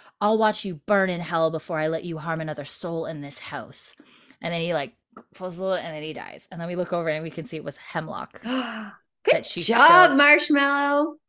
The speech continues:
Speaker 1: So she was like, "Bye." Um, and so now later we can see some time has passed. She's put, like, a blanket or pillow over his head and she's sort of, like, sitting on the ground now with the syringe in her hand,
Speaker 2: Okay.
Speaker 1: kind of a little bit like,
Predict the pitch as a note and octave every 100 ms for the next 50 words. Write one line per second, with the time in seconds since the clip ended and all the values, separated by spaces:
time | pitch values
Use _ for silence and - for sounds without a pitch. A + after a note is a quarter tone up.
0 | _ - - E3 D#3+ E3 E3+ E3+ D#3+ -
1 | F3 F3 D3+ - - D#3 A3+ B3 A#3 A#3
2 | A3+ G#3+ A#3 G3 - - _ _ _ _
3 | _ G3 F#3+ F#3+ F#3 F3+ F3+ - _ G3+
4 | G3 - G3+ G3+ G3 F#3+ F#3+ F#3 F3 E3+
5 | E3+ E3 F3 F3 E3+ F3 F3+ F3 E3+ -
6 | D#3+ D3+ D#3 - - F#3+ - - F3+ F3+
7 | E3+ D#3+ - E3+ E3+ F#3 _ F3 E3 D#3+
8 | D#3+ - D#3 D#3+ E3 E3+ F3 E3+ F3+ F3+
9 | F3 - E3+ F3 E3 D#3+ D3+ - E3+ D#3+
10 | E3 D#3+ D3+ D3+ D3 D#3 E3 F3 E3 D3+
11 | D#3+ D#3 D#3 E3 E3+ F#3 G3+ - F#3 E3+
12 | F3+ F3 F3 D#3 D#3+